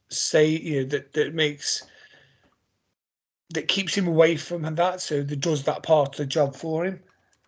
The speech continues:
And then obviously, I think his shot stopping's pretty good. So if you've got defenders that will sort of probably defend a bit deeper, I think that's what he's used to,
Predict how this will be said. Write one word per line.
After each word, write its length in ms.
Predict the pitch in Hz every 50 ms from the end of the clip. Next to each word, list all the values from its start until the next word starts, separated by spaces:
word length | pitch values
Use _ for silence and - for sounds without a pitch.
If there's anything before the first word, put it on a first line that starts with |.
| _ _ _ _ _ _ - -
And 240 | - 139 139 139
then 160 | 139 139 135 139
obviously, 480 | 139 135 135 135 - - 143 139 139
I 40 | 139
think 200 | 139 175 170 151
his 120 | 160 151
shot 320 | - - - 190 - - -
stopping's 440 | - - 170 147 - - 131 117 117
pretty 240 | - - - 123
good. 300 | 117 113 113 113 107 - - _ _ _ _ _ _ _ _ _ _ - _ -
So 120 | - 151
if 120 | 139 147
you've 140 | 185 196 185
got 240 | 190 190 170 - 143
defenders 600 | - 180 151 - 160 160 156 156 151 147 143 143
that 180 | - 160 151 151
will 240 | 151 147 143 143 139
sort 380 | - - 151 147 143 143 -
of 200 | 147 135 - -
probably 280 | - - 165 151 143 139
defend 420 | 139 - 139 - 160 156 151 147
a 60 | 143 139
bit 240 | 143 131 135 139
deeper, 340 | - 160 151 139 - - 135
I 60 | 127
think 160 | - 147 151 151
that's 260 | 151 - - - -
what 160 | 151 143 151
he's 160 | 147 127 117
used 300 | 151 156 156 147 - - -
to, 260 | 175 180 180 175